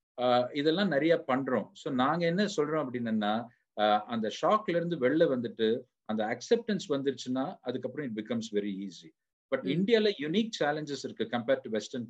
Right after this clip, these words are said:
Speaker 1: countries. இப்ப யூ கேல நான் இருந்திருக்கேன், இதுக்கு ஒரு nurse ஒருத்தங்க போவாங்க ஸ்கூலுக்கு, ஆ, அங்க போய், ஆ, சொல்லுவாங்க. community nursing வந்து ரொம்ப strong யூ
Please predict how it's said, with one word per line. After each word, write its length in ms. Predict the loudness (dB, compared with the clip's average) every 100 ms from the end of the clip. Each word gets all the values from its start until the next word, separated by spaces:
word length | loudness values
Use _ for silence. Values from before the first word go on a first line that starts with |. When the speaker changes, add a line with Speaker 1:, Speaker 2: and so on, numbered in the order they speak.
| -6
Speaker 1:
countries. 260 | -6 -8
இப்ப 160 | -6 -4
யூ 180 | -2 -2
கேல 200 | -2 0
நான் 220 | 0 0
இருந்திருக்கேன், 400 | -2 -4 -4 -6 _ _
இதுக்கு 280 | 0 0 2
ஒரு 100 | 2
nurse 360 | 4 4 2 2
ஒருத்தங்க 300 | 0 0 2
போவாங்க 320 | 4 4 2
ஸ்கூலுக்கு, 600 | 0 -2 -6 -6 -6 -8 _ _ -4 2
ஆ, 180 | 2
அங்க 300 | 2 0 0 2
போய், 500 | 2 2 0 -2 -6 _ -2
ஆ, 160 | 0
சொல்லுவாங்க. 580 | 0 -2 0 0 2 0
community 460 | 0 -2 0 -2 0
nursing 440 | 2 2 0 -4
வந்து 180 | -2 0
ரொம்ப 240 | -2 -2
strong 360 | -4 -2 0 0
யூ 160 | 0